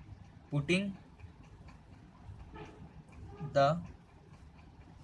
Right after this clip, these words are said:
value of u, v and w in above equation, पुट करें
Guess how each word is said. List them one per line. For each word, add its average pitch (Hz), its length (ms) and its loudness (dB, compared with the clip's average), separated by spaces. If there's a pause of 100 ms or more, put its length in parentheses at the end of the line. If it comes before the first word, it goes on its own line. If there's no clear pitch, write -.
(880)
value 147 440 10
of 131 260 6 (800)
u, 180 300 8 (400)
v 123 220 2 (280)
and 139 340 6
w 127 320 6 (760)
in 135 180 6 (1400)
above 151 420 12 (1200)
equation, 127 600 0 (1900)
पुट 160 120 6
करें 175 280 12